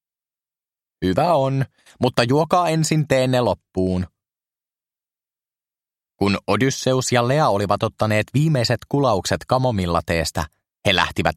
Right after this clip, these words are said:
juoksemaan kohti H:n luokkaa. "Mennään, ei hukata enää sekuntiakaan." "Älä juokse, Lea, yritä muistaa, että nyrjäytit nilkkasi." Rokslo ja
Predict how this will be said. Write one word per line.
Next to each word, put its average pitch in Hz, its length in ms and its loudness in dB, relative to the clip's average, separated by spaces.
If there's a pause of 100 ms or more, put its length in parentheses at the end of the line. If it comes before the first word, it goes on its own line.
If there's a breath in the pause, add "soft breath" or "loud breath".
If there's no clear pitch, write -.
juoksemaan 87 560 0
kohti 90 280 -2
H:n 87 400 -2
luokkaa. - 540 -6 (1200)
"Mennään, 127 500 0 (340 soft breath)
ei 175 120 2
hukata 170 460 0
enää 160 260 2
sekuntiakaan." 95 920 0 (1300)
"Älä 139 200 2 (140)
juokse, 135 540 0
Lea, 95 280 2 (340 soft breath)
yritä 170 320 -2
muistaa, 160 480 0
että 135 200 -2
nyrjäytit 143 560 -2 (100)
nilkkasi." - 680 -4 (2250)
Rokslo 101 480 0
ja 95 160 2